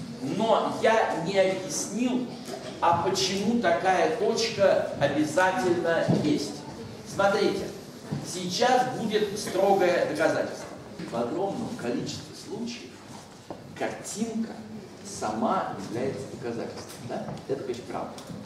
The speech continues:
Но почему я даже такие простые вещи стараюсь подробно и чётко доказывать? Потому что всегда трудно отследить грань.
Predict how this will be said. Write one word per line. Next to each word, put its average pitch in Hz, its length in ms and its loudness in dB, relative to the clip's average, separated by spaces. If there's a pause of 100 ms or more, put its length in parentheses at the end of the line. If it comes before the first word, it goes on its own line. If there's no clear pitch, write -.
(440)
Но - 600 4 (760)
почему 190 500 2
я 156 200 2
даже 156 360 0
такие 143 480 -4
простые 127 560 -6 (240)
вещи - 480 -4 (420)
стараюсь 139 760 2 (120)
подробно - 540 2
и 120 260 0
чётко 113 560 -4
доказывать? - 520 -8 (120)
Потому 156 460 2
что - 580 -2 (160)
всегда - 800 0 (320)
трудно 135 540 0
отследить 123 520 -6
грань. 123 300 -2